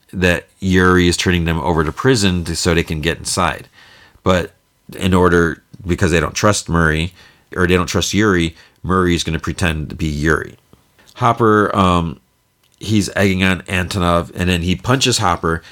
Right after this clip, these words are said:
They get in this fight. Hopper also hits this other guard, knocks him down, and then he gets hit, gets, he ends up getting hit in the face by, like, a rifle. In his cell, he tells Antonov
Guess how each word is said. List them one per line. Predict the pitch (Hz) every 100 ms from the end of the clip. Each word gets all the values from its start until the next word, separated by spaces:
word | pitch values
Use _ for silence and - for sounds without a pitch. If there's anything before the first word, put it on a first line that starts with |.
| -
They | -
get | 95 127
in | 110
this | 101
fight. | - 90 87 82 - - _ _
Hopper | - 113 110 104 98 - 95
also | 107 110
hits | 104 92
this | 90 -
other | 113 110
guard, | 85 92 90 87
knocks | 92 101 -
him | 113
down, | 90 87 85 85
and | 90
then | 87
he | 98
gets | 95 -
hit, | 107 - 85
gets, | 90 - - _
he | -
ends | 107 95
up | 87
getting | 95 87
hit | 101
in | 69
the |
face | - 87 -
by, | 82 82
like, | 80 78
a | 78
rifle. | 78 87 110 123 - _ _ _ -
In | 104
his | 101 -
cell, | 123 110 95 87
he | 95
tells | - 98 85
Antonov | - 90 78 87 82 73